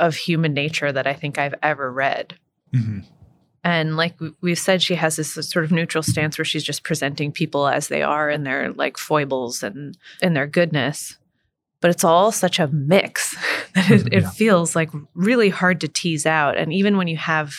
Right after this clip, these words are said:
Speaker 1: judgments about characters, it's like you can sort of see how that's on you.
Speaker 3: Mm-hmm.
Speaker 1: You know,
Speaker 3: Mm-hmm.
Speaker 1: you, you're sort of bringing it to the text a little bit. Like, my feelings about Grant go beyond what's in the, <laughs> what's in the story, certainly.
Speaker 2: Yeah, yeah.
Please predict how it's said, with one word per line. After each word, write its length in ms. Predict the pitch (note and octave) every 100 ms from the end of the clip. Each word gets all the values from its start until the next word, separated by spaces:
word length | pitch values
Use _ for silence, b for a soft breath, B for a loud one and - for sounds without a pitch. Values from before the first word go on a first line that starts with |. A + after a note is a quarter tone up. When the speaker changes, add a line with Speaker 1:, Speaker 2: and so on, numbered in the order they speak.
| - _ _ _ _ -
Speaker 1:
judgments 600 | - D#3+ D#3+ D3+ C#3+ -
about 300 | C#3+ C3+ -
characters, 680 | - D3+ D#3 D#3 D3 C#3 C#3
it's 200 | C#3 -
like 220 | C#3 -
you 120 | D#3 E3
can 160 | E3+
sort 180 | D3 F3+
of 80 | D#3+
see 260 | - E3+
how 180 | D#3+ D3
that's 220 | C#3+ C#3
on 160 | C3+ C3
you. 440 | C#3+ D3 D3 C#3+ - _ B B B B C3
Speaker 3:
Mm-hmm. 320 | A2+ A2 G#2+
Speaker 1:
You 80 | F#3
know, 200 | E3+ D#3+
Speaker 3:
Mm-hmm. 140 | E3
Speaker 1:
you, 120 | - A2
you're 100 | G3+
sort 180 | G3+ E3+
of 120 | D3
bringing 300 | D#3+ D#3 C#3
it 220 | A#2 -
to 100 | - D3
the 80 |
text 380 | C#3 - B2+ -
a 40 | C3
little 200 | C3+ B2+
bit. 320 | F2+ F2+ - -
Like, 140 | C#3+
my 120 | D#3+
feelings 380 | D#3 D3+ C#3+ C#3+
about 240 | C#3 B2+ -
Grant 400 | C#3+ C3+ B2 - _ b b b b _ - E3+
go 160 | E3
beyond 380 | D3+ D3 C3 -
what's 200 | D3 -
in 120 | C#3+
the, 260 | - B2+ E3 - _ -
<laughs> 260 | F#3 -
what's 260 | A#3 A#3+ -
in 120 | G#3+
the 80 | F#3
story, 480 | F3+ G3+ D3+ D3 G3
certainly. 560 | - E3+ - D3+ B2
Speaker 2:
Yeah, 100 | A2
yeah. 140 | A2